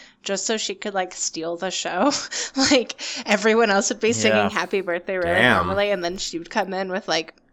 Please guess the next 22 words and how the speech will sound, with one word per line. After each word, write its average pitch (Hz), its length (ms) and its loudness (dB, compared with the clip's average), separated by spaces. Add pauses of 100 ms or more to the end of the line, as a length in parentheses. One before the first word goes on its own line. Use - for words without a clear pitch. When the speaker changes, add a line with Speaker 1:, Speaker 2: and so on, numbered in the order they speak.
(320)
Speaker 1:
like, 196 260 -4
Mariah 170 420 2
Carey 170 360 -2
note 151 260 -8
changes 202 640 -4
and, 151 140 -6
like 170 240 -8
you 170 60 -8
said, 180 340 -4
like, 180 180 -6
the 196 160 0
hand 185 640 -2
and, 180 140 -4
like, 165 180 -2
holding 190 460 -2
her 202 140 -4
diaphragm. 190 840 0
<laughs> - 60 -20 (1300)
It, 254 200 -2 (260)
<laughs> - 0 - (340)
it 240 140 0
was 262 160 2